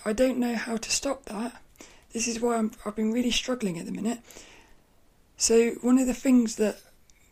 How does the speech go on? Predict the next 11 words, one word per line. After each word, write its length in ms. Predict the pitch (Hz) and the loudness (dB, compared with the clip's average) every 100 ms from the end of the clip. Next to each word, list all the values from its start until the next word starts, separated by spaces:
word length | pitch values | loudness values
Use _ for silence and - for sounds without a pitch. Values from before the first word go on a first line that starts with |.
| _ _ _ _ _ _ _ - - | _ _ _ _ _ _ _ -20 -6
you, 200 | 208 202 - - | -2 -2 -6 -4
you 160 | 196 196 | -2 2
learn 300 | 220 208 190 | 2 2 0
when 140 | 196 | -2
you 180 | 190 185 - - - | -2 -6 -12 -20 -8
look 200 | 202 208 | -6 -4
into, 380 | 190 - 190 190 | -6 -4 -4 -4
like, 340 | 180 - - - _ _ | -6 -8 -16 -20 _ _
spirituality 800 | - - 220 - 202 214 208 - | -6 0 0 0 -2 -2 -2 -6
and 100 | 156 | -8
stuff 340 | - 185 214 | -6 -4 -4